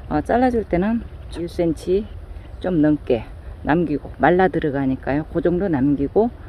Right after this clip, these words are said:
잘랐습니다. 음, 그래서 이렇게 두 가지가 나온 거죠. 어, 두 가지가 나오고, 또, 어, 여기도 두 가-, 아, 여기는 이제 세, 세 가지가 나왔네요. 세 줄기, 세 줄기가 나오고.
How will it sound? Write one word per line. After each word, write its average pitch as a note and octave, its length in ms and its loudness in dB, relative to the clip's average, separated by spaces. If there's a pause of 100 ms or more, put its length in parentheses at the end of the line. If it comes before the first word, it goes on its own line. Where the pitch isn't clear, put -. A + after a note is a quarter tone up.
(240)
잘랐습니다. D3+ 800 -2 (640)
음, - 200 -8 (220)
그래서 G3+ 480 -2 (440)
이렇게 D3 520 -2 (200)
두 G3 140 2
가지가 F3 380 2
나온 C#3 300 2
거죠. C#3 300 0 (480)
어, C3 200 -4
두 D#3+ 100 -6
가지가 D3+ 380 0
나오고, D3 600 0
또, F#3+ 240 -2 (440)
어, E3+ 420 -2
여기도 G#3 380 4
두 F3+ 200 0
가-, F3 120 2 (100)
아, D#3 180 2
여기는 G#3 440 4
이제 F3 180 2
세, B3+ 300 0 (460)
세 - 220 0
가지가 B3+ 360 4
나왔네요. C#3+ 640 4
세 A#3+ 220 0
줄기, D3+ 380 -4 (440)
세 A#3+ 180 0
줄기가 D#3 480 2
나오고. A#2 420 -2